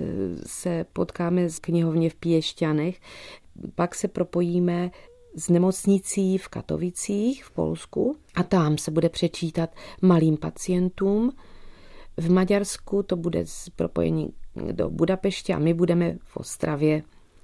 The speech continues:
slavném knihkupectví, krásném,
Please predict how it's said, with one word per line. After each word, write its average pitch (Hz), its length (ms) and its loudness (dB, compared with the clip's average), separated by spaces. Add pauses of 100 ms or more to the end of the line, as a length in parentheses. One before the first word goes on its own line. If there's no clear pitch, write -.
(300)
slavném 160 560 2 (560)
knihkupectví, 156 1040 -4
krásném, 151 880 -6